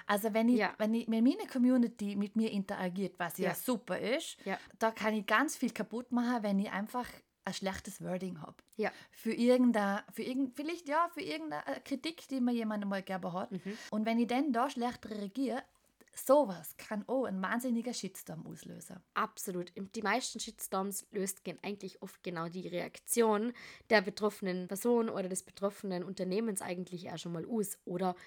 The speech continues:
Speaker 2: es sind manchmal nur kleine Sachen, es werden einfach Kommentare gelöscht.
Speaker 1: Mhm.
Speaker 2: Denn Gott, das manchmal aber auch durch die Decke.
Speaker 1: Genau.
Speaker 2: Also man braucht da ein bisschen eine Sensibilisierung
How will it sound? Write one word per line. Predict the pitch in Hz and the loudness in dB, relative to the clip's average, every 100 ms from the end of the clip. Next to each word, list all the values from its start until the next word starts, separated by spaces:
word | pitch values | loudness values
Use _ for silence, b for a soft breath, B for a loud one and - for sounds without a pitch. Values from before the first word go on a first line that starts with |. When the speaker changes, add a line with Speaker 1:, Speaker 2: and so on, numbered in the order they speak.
| B B B | B B B
Speaker 2:
es | 170 - | -10 -4
sind | 214 | 0
manchmal | 226 196 | 2 2
nur | 214 | 0
kleine | 240 247 | -2 -4
Sachen, | 202 - 190 | -4 -8 -12
es | - - | -14 -12
werden | 160 190 | -10 -10
einfach | - 185 - | -12 -14 -14
Kommentare | - 165 - - 294 | -10 -10 -8 -10 -10
gelöscht. | 175 165 - - _ | -10 -12 -12 -18 _
Speaker 1:
Mhm. | 190 180 170 208 _ - | -4 -2 -2 -6 _ -10
Speaker 2:
Denn | 233 | -6
Gott, | 196 202 - | -4 -6 -8
das | - | -10
manchmal | 180 170 | -8 -8
aber | 165 170 | -6 -2
auch | 202 | -2
durch | 285 - | -4 -6
die | 180 | -8
Decke. | 160 160 - 165 B B | -8 -12 -10 -12 B B
Speaker 1:
Genau. | 202 180 | -4 -2
Speaker 2:
Also | 180 202 | -2 0
man | 202 | 0
braucht | 190 269 - | 0 -6 -4
da | |
ein | 202 | -6
bisschen | 208 190 | -4 -4
eine | |
Sensibilisierung | 180 208 202 185 180 180 220 262 302 320 | -4 -4 -4 -6 -6 -6 -4 -4 -6 -10